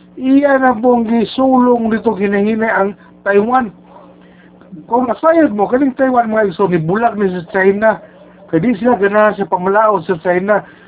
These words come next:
Deklara sila ilang kagauniyon nga independence. Kasi ang China nasa ko kay iya maning Sa layo ni sa iyahan ning Taiwan,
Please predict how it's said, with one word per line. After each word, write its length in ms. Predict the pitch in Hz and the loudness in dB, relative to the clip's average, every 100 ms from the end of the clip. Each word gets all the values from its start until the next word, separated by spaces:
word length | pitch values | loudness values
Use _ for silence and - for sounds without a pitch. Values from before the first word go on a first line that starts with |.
| - 170 | -10 -6
Deklara 560 | 160 175 190 202 262 | -2 -2 0 2 2
sila 160 | 233 233 214 | 2 -2 0
ilang 240 | 202 196 | -2 0
kagauniyon 680 | 196 180 202 208 208 208 208 | -2 0 0 2 2 0 -2
nga 140 | - | -2
independence. 840 | 202 208 202 - 208 208 220 233 - - - - - - | -2 -2 -4 -2 -2 0 -2 -2 -4 -18 -20 -20 -20 -16
Kasi 180 | 196 247 | -6 -2
ang 160 | 220 170 | -2 -2
China 380 | 233 247 220 185 | 0 2 2 0
nasa 180 | 214 | -2
ko 240 | 285 262 208 | 0 0 2
kay 240 | 214 202 - - - - - - | 2 2 0 -20 -20 -20 -20 -4
iya 320 | 302 349 359 | 0 2 2
maning 540 | 285 247 214 185 160 - - - - - | 2 2 0 -2 -6 -12 -20 -20 -20 -4
Sa 160 | 214 | 0
layo 320 | 170 196 262 247 | 2 2 2 2
ni 80 | 208 | 0
sa 160 | 240 233 | -2 -2
iyahan 320 | 208 208 202 | 0 0 0
ning 160 | 196 175 | -4 -2
Taiwan, 400 | 220 190 180 170 | -2 0 -2 -4